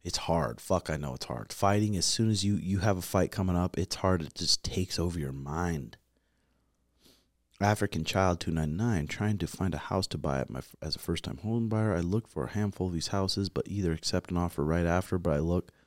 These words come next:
at it or has problems that needs fixed. That's not too big of an issue, bro. You gotta be thankful you're even in that position where you're looking for a house.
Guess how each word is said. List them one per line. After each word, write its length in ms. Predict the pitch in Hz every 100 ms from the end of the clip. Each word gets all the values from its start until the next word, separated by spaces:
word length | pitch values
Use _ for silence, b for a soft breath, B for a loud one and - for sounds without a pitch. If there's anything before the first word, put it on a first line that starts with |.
| b b b b b b
at 140 | 85 87
it 180 | 90 -
or 100 | 80
has 380 | 87 85 78 - -
problems 320 | - 90 87
that 120 | 85
needs 180 | 87 87
fixed. 320 | - 90 85 - B B B B _ _ _ _ - _ _ _
That's 180 | 147 147
not 180 | 127 -
too 120 | 98
big 180 | 82 71
of 60 |
an 60 | 69
issue, 260 | - - 65
bro. 240 | 76 73 - _ _ _ -
You 100 | 135
gotta 120 | 143
be 80 | 85
thankful 360 | 98 90 -
you're 160 | 87 90
even 220 | 90 82
in 80 | 80
that 100 | 69
position 400 | 78 85 - 78
where 100 | 82
you're 100 | 69
looking 400 | 60 92 - -
for 220 | - -
a 40 | 78 -
house. 300 | - - -